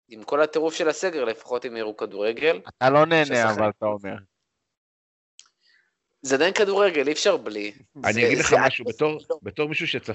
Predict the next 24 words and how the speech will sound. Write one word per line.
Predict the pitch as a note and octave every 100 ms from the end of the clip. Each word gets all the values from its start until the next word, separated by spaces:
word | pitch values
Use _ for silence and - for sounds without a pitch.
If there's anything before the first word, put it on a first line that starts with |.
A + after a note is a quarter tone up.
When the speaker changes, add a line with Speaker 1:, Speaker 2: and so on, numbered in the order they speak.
| B2
Speaker 1:
כן. | C3+
Speaker 3:
אתמול, | D#3+ G#2+ G#2+ A#2+ _ _ _ _ _
בתור | F2+ F2+ B2
מישהו | C3+ B2+
שצפה | - - F#2+ A#2
אתמול, | A#2 G#2+ F#2+ A2 - _ _ _ -
בכפר | - - F#2
סבא | - A#2+ B2+
מפסידה | G2 - F#2+ G#2+
לנתניה, | G#2+ F2+ F2 G2 F#2+ E2+ F2+ _ _ _ _ _ - E2+
ואז | F#2+
Speaker 1:
<laughs> | G3+ A#3
Speaker 3:
במשחק, | F#3 D3 B2+ - - - - -
ואז | A#2
במשחק | C3+ A#2+ G#2+ - C3+
המשמים | C#3 G#2+ - A#2+ C3
של | - G2+
ליברפול, | A2+ B2 A#2+ - F#2 G#2 _ _ _ _ _ _ _ -
באמת, | G2 G#2 C3 -
אתה | G2 G#2+
לא | A#2
נהנה | D3 C#3+ C3+
מהכדורגל, | C3+ - G#2+ B2+ C#3
אבל | G2